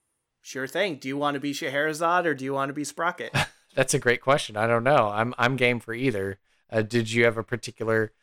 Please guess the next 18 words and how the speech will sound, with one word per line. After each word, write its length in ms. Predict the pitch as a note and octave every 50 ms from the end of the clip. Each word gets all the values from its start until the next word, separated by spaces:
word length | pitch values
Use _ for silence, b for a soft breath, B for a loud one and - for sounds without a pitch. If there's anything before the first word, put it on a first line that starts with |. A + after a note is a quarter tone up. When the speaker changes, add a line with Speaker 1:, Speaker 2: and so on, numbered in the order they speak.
| _ -
Speaker 2:
character 360 | - C#3+ C3 B2 - - B2+
that 160 | A2 A2+ G#2+
you 100 | - A#2
were 100 | A#2 A2+
more 240 | A2+ A2 A2 A2 A2+
interested 480 | A#2+ A2+ G#2+ - A2+ G#2 - - A2+ A2
in 100 | G#2+ -
portraying? 640 | - A#2 G#2+ - - A#2 A2+ A#2 A#2 A#2+ B2 - _ _ _ _ _ _ _ _ _ _ _ _ _ -
Speaker 1:
Hmm. 280 | F#3+ E3+ D#3 C3+ A#2+ G#2 - A#2+ B2+ _ _ _ _ _ _ _ _ _ _ _
I'll 120 | - C4 C#4
be 140 | C#4+ A3+ F#3
Scheherazade. 680 | - E3 C#3 B2 A#2 A#2 A#2+ A2+ B2 C#3 D3 F#3 G#3 - _ _ _ _ _ _ _ _ _ _ _ _ _ _ _ _ _ _ _ _ _ _ _ _ _ _ _ -
Speaker 2:
This 180 | C3+ - -
is 340 | B2+ A#2+ A2+ G#2+ - - - _ _ _ _ _ _ _ _ _ _ -
Sprocket's 560 | - - - - B2+ B2 B2+ - D3 - -
shop. 460 | - - C3 A2 A#2 D3+ E3+ - _ _ _ _ _ _ _ -
It 180 | B2 A#2+ - -
looks 520 | B2 A#2+ A#2 A#2 - - - - - -